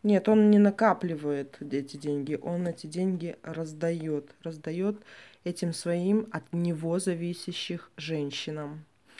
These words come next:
И зарабатывает он, он довольно-таки много. Дальше давайте посмотрим второго. Второй кошелек.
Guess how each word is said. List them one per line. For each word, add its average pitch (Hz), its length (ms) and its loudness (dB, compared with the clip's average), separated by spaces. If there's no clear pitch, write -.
И 175 60 -6
зарабатывает 170 680 0
он, 208 280 0
он 170 220 -2
довольно-таки 170 1040 -6
много. 147 640 0
Дальше 165 440 0
давайте 156 380 -4
посмотрим 156 600 -10
второго. 175 1000 6
Второй 190 680 6
кошелек. 175 840 2